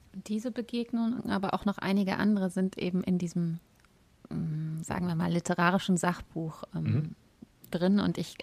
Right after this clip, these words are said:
Speaker 1: kann es wirklich sehr empfehlen. Also da, äh, ich, das kann ich kaum in Worte fassen. Das ist wirklich,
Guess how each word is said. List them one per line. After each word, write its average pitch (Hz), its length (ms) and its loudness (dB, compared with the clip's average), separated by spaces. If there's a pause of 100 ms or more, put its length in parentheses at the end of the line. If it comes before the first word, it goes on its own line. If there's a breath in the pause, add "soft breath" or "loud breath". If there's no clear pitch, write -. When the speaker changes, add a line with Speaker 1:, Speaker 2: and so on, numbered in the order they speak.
(120)
Speaker 1:
kann 190 180 4
es 190 100 0
wirklich 185 280 0
sehr 180 180 2
empfehlen. 165 500 0
Also 160 220 -2
da, 170 260 -2 (1080 loud breath)
äh, 165 800 -4
ich, 170 240 -8
das - 160 -4
kann 202 180 2
ich - 100 -2
kaum 208 180 4
in 175 120 2
Worte 170 260 4
fassen. 165 300 -2
Das 165 80 -2
ist - 180 -8
wirklich, 196 300 -6